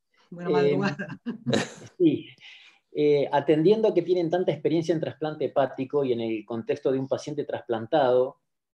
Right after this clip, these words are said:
Speaker 2: y valorando la utilidad del método de la econdoscopía en la hipertensión portal, y etcétera, quería saber si están haciendo medición del flujo, de la velocidad de flujo de la arteria hepática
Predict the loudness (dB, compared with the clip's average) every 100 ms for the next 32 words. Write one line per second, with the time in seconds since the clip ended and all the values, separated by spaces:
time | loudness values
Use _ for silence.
0 | _ -10 -6 -4 -2 0 2 2 0 2
1 | 2 0 -2 0 2 4 2 0 -4 -2
2 | -2 -2 -4 -6 -8 -8 -6 -4 -2 -2
3 | -4 -10 -12 -12 -10 -10 -6 -4 -4 -6
4 | -6 -6 -4 -4 -6 _ _ -4 -2 4
5 | 4 4 4 2 0 -4 -10 -4 -4 -4
6 | -2 -2 -2 -2 -4 -4 -4 -2 -2 -4
7 | 0 0 2 2 2 2 2 0 -4 2
8 | 4 4 2 -2 -2 0 0 0 -2 -2
9 | -2 0 0 -2 -8 -10